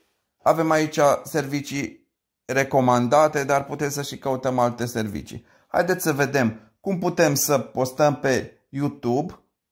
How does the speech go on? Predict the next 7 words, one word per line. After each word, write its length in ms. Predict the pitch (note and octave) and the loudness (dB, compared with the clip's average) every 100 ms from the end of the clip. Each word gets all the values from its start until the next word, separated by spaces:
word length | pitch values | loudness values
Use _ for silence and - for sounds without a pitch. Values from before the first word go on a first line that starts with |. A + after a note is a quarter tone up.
| _ _ _ | _ _ _
iar 560 | - D#3+ C3+ - - _ | 4 4 4 0 -14 _
videoclipul 840 | D3 D#3+ D#3 D3 E3+ F#3 F3+ D#3+ | -10 -2 2 0 -2 -8 -4 -2
nostru 760 | C3 B2+ D3+ F3+ F#3+ F#3+ - _ _ _ | 0 0 0 -2 -2 -4 -10 _ _ _
de 220 | C#3 D#3 | -4 -2
pe 120 | D3+ | 0
YouTube 440 | C#3 D3 D3 G3+ F#3+ | 0 0 -2 -4 -2
se 380 | - E3+ D3 | 4 4 2